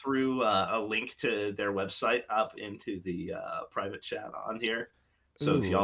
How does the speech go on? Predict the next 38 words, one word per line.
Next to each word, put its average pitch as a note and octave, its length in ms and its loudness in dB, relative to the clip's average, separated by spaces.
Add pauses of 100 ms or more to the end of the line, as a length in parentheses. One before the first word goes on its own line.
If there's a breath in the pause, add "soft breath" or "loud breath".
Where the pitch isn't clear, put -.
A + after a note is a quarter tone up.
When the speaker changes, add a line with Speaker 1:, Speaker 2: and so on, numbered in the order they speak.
Speaker 2:
okay, G2 100 2
Speaker 1:
wanna F#2 120 2
Speaker 2:
okay. F2+ 100 -2
Speaker 1:
take G2 220 -2
a F#2+ 40 -2
look G2 280 -4
and F#2 220 -4
see G#2+ 300 -2
the, F#2 360 -2
the - 100 -10
cover F#2+ 380 -2
of F2+ 120 -2
this - 200 -6
book, F#2+ 480 -4
it's, G2 420 -2
I'm, G2 340 4 (140)
I'm F2+ 320 -2
stoked - 500 -6
for - 280 -8
it. A1+ 180 -12 (540)
Speaker 2:
Oh, A#2 180 -8 (120)
dang. C3 580 0
Speaker 1:
<laughs> F3+ 560 12
Speaker 2:
Kinda G3+ 200 4
reminds F3+ 420 6
me F3+ 80 4
of D3+ 120 4
Shadow D3+ 340 0
of C3+ 80 0
the B2 80 -2
Colossus G#2 640 -8
a G2+ 40 -12
little D#3+ 140 4
Speaker 1:
Yeah, F#3+ 280 10
Speaker 2:
bit. B2 80 8
Speaker 1:
a C3 40 8
little C#3 280 6
bit. B2 420 2